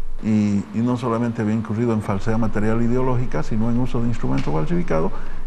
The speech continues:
Y en segundo lugar, eh, portación de armas ilegales. Evidentemente en ese momento no había un,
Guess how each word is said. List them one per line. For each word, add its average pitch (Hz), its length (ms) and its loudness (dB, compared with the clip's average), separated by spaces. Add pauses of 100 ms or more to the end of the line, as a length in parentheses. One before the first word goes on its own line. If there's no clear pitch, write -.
(160)
Y 131 80 2
en 135 100 2
segundo 175 320 2
lugar, 175 320 2 (580)
eh, 113 340 0 (440)
portación 143 720 0
de 117 140 0
armas 135 500 0
ilegales. 127 640 -2 (460)
Evidentemente 127 720 -2
en 117 100 -4
ese 127 180 -4
momento 117 420 -2
no 117 140 -2
había 131 320 -2
un, 127 280 -4